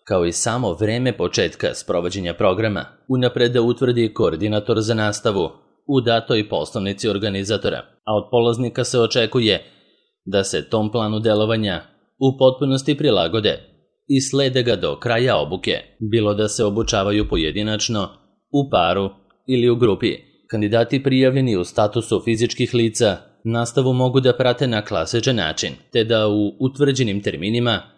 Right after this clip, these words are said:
dolaze na časove u najbliže predstavništvo navedene institucije. Predavanja mogu da prate i online, odnosno preko interneta, za što će im, pored stabilne konekcije, biti potreban i vlastiti računar. U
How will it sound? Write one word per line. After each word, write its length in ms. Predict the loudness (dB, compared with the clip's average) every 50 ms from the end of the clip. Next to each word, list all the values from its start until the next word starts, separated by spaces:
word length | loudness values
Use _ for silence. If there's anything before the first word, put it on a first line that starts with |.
| _ _ _ _ _ _
dolaze 540 | -14 -4 -2 -2 0 0 -2 0 0 0
na 120 | 0 0 0
časove 580 | 2 2 2 2 2 2 0 2 2 2 2 0 -6 _ _ _ _ _
u 120 | -2 -2
najbliže 600 | 0 2 2 2 0 2 2 0 2 2 2 2 2
predstavništvo 840 | 0 -2 -4 -4 -6 -4 -2 -2 0 0 0 -2 -4 -2 -2 -2
navedene 500 | 0 0 0 0 0 0 0 0 -2 -2
institucije. 800 | -4 -6 -2 -2 -2 0 0 0 -2 -2 -4 -4 -4 -4 -6 -8 _ _ _ _
Predavanja 520 | -2 -2 0 2 0 0 0 0 -2 -2
mogu 240 | 0 -2 0 0 0
da 160 | 0 0 0
prate 540 | 0 0 -2 0 0 0 0 0 0 -4 -4 -4
i 260 | -4 -2 -2 -4 -6 -6
online, 640 | -4 -2 -2 0 -2 -2 -2 -2 -2 -2 -4 -6 -10 -16 _ _
odnosno 460 | 0 2 2 2 -2 0 -2 -4 -2
preko 260 | -2 -4 -2 0 0
interneta, 840 | 0 0 0 -2 0 0 0 0 -2 -2 -2 -4 -4 -4 -6 _ _ _
za 240 | -12 -2 -2 -2 0
što 140 | 0 -2 -4
će 160 | -2 -2 -2
im, 100 | -4 0
pored 280 | 2 2 2 2 2
stabilne 520 | 0 -2 -2 0 0 0 0 -2 -2 -4 -4
konekcije, 840 | -6 -6 -4 -4 -4 -4 -6 -2 0 2 2 0 -2 -6 -16 _ -20 -18 -12
biti 320 | -4 -4 -4 -2 -2 -2 0
potreban 520 | 0 -2 0 0 -4 -2 -2 -2 -2 -4 -6 -2
i 220 | -2 -2 0 0 0
vlastiti 480 | 0 0 0 -2 -4 -8 -6 -4 -4
računar. 480 | -4 -4 -4 -4 -4 -2 -2 -4 -4 -6 -8 _ _ _
U 80 | -8